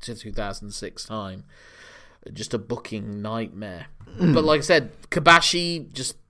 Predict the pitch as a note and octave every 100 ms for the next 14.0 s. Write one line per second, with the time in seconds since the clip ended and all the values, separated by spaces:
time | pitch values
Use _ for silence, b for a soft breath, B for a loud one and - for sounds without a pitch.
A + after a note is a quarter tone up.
0 | _ _ _ E3+ D3 D3 D#3 D3 D3 D3
1 | C3 A2+ B2+ B2 B2+ B2 B2 - _ _
2 | B2+ C3 A#2+ A2+ A#2 F2+ A#2 A2+ - B2+
3 | A#2+ A2+ A2 - A#2 A2+ - - - -
4 | - A2+ G#2 A2+ A2 F#2+ A2+ A2+ G#2+ -
5 | A2 G#2+ - b b b - C3 A#2+ A#2
6 | A#2 A2 - B2+ A2 A2+ A2 A2+ A2 G#2+
7 | - A#2+ A2+ A2 - B2+ A#2+ C3 A#2+ A2+
8 | B2 G#2+ A2+ - A2+ A2 A2 A2 A2 A2
9 | A2 - A#2 G#2 G2 G2 - - b b
10 | b b b b _ _ D3 C#3+ A#2+ -
11 | C3 A2 A2 A2 D3 C3 A2+ A#2 B2 A2
12 | - - G2 G2 - - b b b b
13 | b b C3+ C3 B2+ - - D3+ C#3 B2